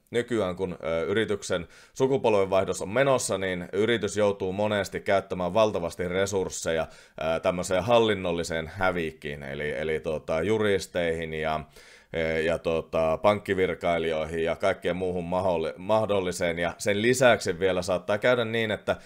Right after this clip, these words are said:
yhtiön tase täytyy tyhjentää usealta vuodelta, jotta nämä, ää, perintöverot saadaan sitten, tai lahjaverot saadaan, ää, lopulta maksettua. Ja tää on kohtuuton tilanne ei pelkästään yritykselle, mut se on kohtuuton riski, koska kun tasetta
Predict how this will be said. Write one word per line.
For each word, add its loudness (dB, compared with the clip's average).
yhtiön 0
tase 4
täytyy 2
tyhjentää 0
usealta 0
vuodelta, 0
jotta -6
nämä, -6
ää, 0
perintöverot 2
saadaan -4
sitten, -8
tai -2
lahjaverot 0
saadaan, -2
ää, 2
lopulta 8
maksettua. 2
Ja 2
tää 0
on -4
kohtuuton 2
tilanne 2
ei 4
pelkästään -2
yritykselle, 0
mut -4
se -2
on -2
kohtuuton 0
riski, -2
koska -4
kun -4
tasetta 0